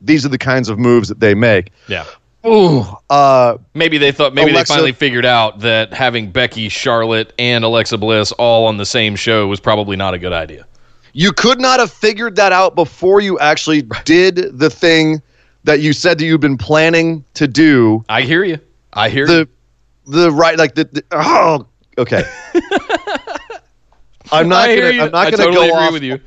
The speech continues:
Speaker 1: on my rant about W W E's inability to cogently tell a story because of their last-minute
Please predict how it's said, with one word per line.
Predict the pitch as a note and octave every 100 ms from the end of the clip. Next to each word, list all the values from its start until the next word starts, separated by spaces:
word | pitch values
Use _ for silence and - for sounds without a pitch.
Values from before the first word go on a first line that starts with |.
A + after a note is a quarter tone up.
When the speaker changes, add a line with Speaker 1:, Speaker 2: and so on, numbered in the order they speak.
| -
Speaker 1:
on | D3+
my | D#3 D3
rant | C#3+ C#3+ C#3+
about | C3+ B2+ B2+ A2
W | C3 C3
W | B2+ B2 B2
E's | B2+ A#2
inability | - C#3 A#2+ B2+ C3 C3+ C3+ C3
to | - A#2+ A2
cogently | - C3+ C3+ C#3 C3+ B2+ B2 A#2+ _ _ _ -
tell | A#2 C3+ C3
a |
story | - - C3 C3 C#3+ C3
because | A2 A#2 A#2
of | A#2 F#2+
their | A2 G#2+
last-minute | G2+ A2+ B2 A#2+ A#2 A2+